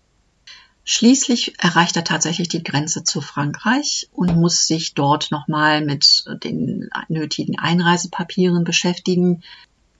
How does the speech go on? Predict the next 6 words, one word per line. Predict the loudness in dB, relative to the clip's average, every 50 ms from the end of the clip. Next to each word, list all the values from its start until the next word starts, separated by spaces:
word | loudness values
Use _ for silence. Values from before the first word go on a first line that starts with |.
| _ _ _ _ _ 2
Hans-Hermann | 2 2 4 4 4 4 4 4 4
Theobald | 2 4 6 6 6 6 4 4 4 4 4 2 2
bekommt | 0 -2 -8 -6 -8 -8 -6
viel | -6 -6 -6
zu | -6 -6 -8
tun. | -8 -4 0 2 4 6 6 6 8 8